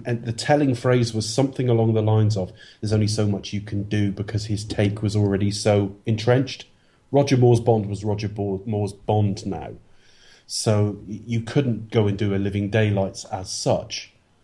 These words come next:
but you could totally see a Timothy Dalton in this film. It's very similar in tone to something like The Living Daylights.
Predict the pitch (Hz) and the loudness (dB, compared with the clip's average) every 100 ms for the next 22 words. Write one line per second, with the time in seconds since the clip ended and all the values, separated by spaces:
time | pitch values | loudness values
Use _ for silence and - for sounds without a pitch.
0 | _ _ _ - - - 113 104 110 - | _ _ _ -6 -4 2 2 0 -6 -18
1 | _ _ - 110 104 117 - 175 170 165 | _ _ -10 -8 -8 -10 -4 -2 0 -2
2 | - 147 113 98 113 107 107 113 107 104 | 0 0 0 0 0 0 0 2 2 0
3 | 95 95 92 - 107 90 87 - 104 117 | -4 -4 -4 -4 -2 -2 -4 -8 -2 2
4 | 135 127 117 123 107 90 95 95 - 104 | 2 0 0 0 0 0 -2 -4 -2 -2
5 | 95 - - 98 95 101 104 92 95 92 | 0 -4 -6 -6 -6 -2 0 -2 -6 -8
6 | 90 90 87 76 - | -8 -6 -6 -8 -12